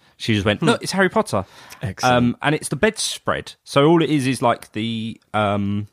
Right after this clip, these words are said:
Speaker 1: we're in, uh, Wilkinson's, and the bedspread's just got the Hogwarts crest, and she's like, "It's Harry Potter." She's
Speaker 3: Good
Speaker 1: really
Speaker 3: kid.
Speaker 1: good at n-, noticing that. Like, our bedspread is Harry Potter, but it's the Marauders map.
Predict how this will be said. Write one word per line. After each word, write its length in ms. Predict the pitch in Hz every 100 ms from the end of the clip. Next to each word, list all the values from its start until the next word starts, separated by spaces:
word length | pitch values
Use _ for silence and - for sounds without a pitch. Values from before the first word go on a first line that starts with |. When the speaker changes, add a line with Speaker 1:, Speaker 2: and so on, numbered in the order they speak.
| _ - _ _ _ _ -
Speaker 1:
we're 160 | 113
in, 220 | 113 110
uh, 320 | 104 101 98 95
Wilkinson's, 560 | 120 135 107 - 90 - -
and 240 | 113 110
the 40 |
bedspread's 520 | 113 139 - 120 113 -
just 240 | - -
got 180 | 120 -
the 80 | 110
Hogwarts 580 | - 113 - 107 -
crest, 460 | - 113 131 - -
and 100 | -
she's 120 | 139 156
like, 120 | 160
"It's 80 | 202
Harry 200 | 226 214
Potter." 400 | 240 226 92 82 - - - -
She's 180 | 123
Speaker 3:
Good 60 | 107
Speaker 1:
really 180 | 175 110
Speaker 3:
kid. 80 | 92
Speaker 1:
good 140 | 165
at 100 | 139
n-, 280 | 120 139 135 _ _ _
noticing 640 | 117 139 143 110 117 120 113
that. 200 | 117 -
Like, 180 | 117 -
our 160 | 147
bedspread 460 | - 127 - - 110
is 100 | 104
Harry 180 | 110 101
Potter, 240 | - 98 -
but 60 |
it's 120 | - -
the 80 |
Marauders 480 | 110 113 110 101 101
map. 340 | 127 98 -